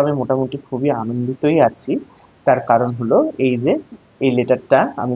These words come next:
পেয়ে গেছি, এই লেটারটাকে আমি যত্ন করে রেখে দেবো, কারণ না, এই লেটারটা YouTube-এর তরফ থেকে পাওয়া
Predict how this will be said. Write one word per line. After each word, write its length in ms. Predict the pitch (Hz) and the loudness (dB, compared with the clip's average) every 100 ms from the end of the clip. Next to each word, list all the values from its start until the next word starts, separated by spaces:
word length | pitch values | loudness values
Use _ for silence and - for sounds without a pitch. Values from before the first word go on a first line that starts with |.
| 120 | -2
পেয়ে 200 | 120 117 | -2 0
গেছি, 260 | 123 123 - 311 - - - _ 131 | -2 -4 -6 -6 -8 -20 -20 _ 2
এই 60 | 135 | 4
লেটারটাকে 380 | 120 131 135 123 | 4 2 2 0
আমি 80 | 127 127 | 0 2
যত্ন 200 | 107 113 120 | 0 -2 -4
করে 140 | 120 113 | 0 0
রেখে 160 | 107 107 | -2 -4
দেবো, 200 | 107 104 110 - - - - - | -4 -6 -8 -12 -16 -16 -6 0
কারণ 220 | 123 120 135 | 2 2 2
না, 60 | 196 - - _ - - - - | 2 0 -10 _ -20 -20 -8 0
এই 80 | 143 | 2
লেটারটা 440 | 147 170 160 - 135 294 - _ _ _ _ - - - 143 | 2 0 -2 2 2 2 -4 _ _ _ _ -20 -20 -8 -2
YouTube-এর 560 | 147 147 175 175 170 190 - - | 0 2 2 4 4 2 0 4
তরফ 240 | 139 151 - | 4 4 -2
থেকে 240 | 180 - 139 262 - | -6 -2 -4 -2 2
পাওয়া 260 | 143 123 | 4 6